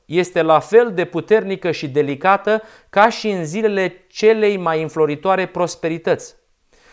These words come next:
Dar este necesar ca ei să fie puși în cuptorul de foc, ceea ce este pământesc în ei trebuie să fie mistuit, ca să se reflecte în ei pe deplin chipul lui Hristos.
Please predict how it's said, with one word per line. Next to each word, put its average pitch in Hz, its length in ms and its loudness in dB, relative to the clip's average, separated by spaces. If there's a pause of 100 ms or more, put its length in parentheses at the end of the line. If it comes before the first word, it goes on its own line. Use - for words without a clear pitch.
(280)
Dar 160 280 8
este 151 420 2
necesar 143 840 2
ca 196 140 -2
ei 180 200 0
să 165 160 -4
fie 151 280 -2
puși 170 380 -8
în 160 120 -4
cuptorul 165 540 -2
de 139 120 0
foc, 127 640 -2 (520)
ceea 202 240 4
ce 185 160 0
este 175 240 0
pământesc 160 680 2
în 170 120 -2
ei 175 140 -2
trebuie 160 300 0
să 147 160 0
fie 160 260 -2
mistuit, 196 920 -4 (320)
ca 190 180 4
să 190 120 0
se 180 160 -2
reflecte 180 540 2
în 165 100 -2
ei 202 160 -2
pe 190 160 -2
deplin 147 480 -2
chipul 196 360 -8
lui 180 140 -6
Hristos. - 680 -4